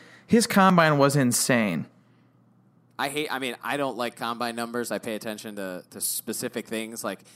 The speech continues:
Speaker 2: defensive linemen, offensive linemen. I'm only concerned about how many reps they put up on the bench. Like cornerbacks or running backs, skill positions like that. What's your forty time, your three yard or your, uh, um, your cone, your shuttle? What, like, what is,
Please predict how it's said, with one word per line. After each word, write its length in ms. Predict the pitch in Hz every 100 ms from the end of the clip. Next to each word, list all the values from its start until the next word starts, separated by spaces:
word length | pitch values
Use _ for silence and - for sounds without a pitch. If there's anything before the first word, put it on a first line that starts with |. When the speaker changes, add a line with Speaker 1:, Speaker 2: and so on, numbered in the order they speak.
| -
Speaker 2:
defensive 440 | 143 151 131 131
linemen, 300 | 120 123 123
offensive 440 | 110 110 120 120 113
linemen. 380 | 113 117 117 110
I'm 140 | 104
only 160 | 104 98
concerned 340 | 98 107 101
about 200 | 98 92
how 100 | 101
many 140 | 98 92
reps 240 | 95 -
they 100 | 92
put 160 | - 92
up 120 | 95
on 80 | 98
the 80 |
bench. 360 | 95 87 87 - _ _ _ _ _
Like 160 | 101 95 _ _
cornerbacks 640 | - 120 120 117 117 117
or 60 | 107
running 260 | 113 110
backs, 320 | 110 110 107 -
skill 200 | 117 113
positions 400 | 110 113 113 104
like 160 | 107
that. 200 | 113 104
What's 160 | 80 101
your 60 | 104
forty 300 | 113 110 104
time, 420 | - 110 110 110
your 100 | 95
three 240 | - 110 110
yard 320 | 107 104 80
or 80 | 92
your, 260 | 92 90 90
uh, 180 | 87 - - _ _ _ _ -
um, 380 | 85 82 80 82
your 100 | 95
cone, 420 | - 120 113 113
your 100 | 107
shuttle? 520 | - 113 107 107 104
What, 120 | 98 87
like, 120 | 90
what 140 | 104
is, 240 | 107 98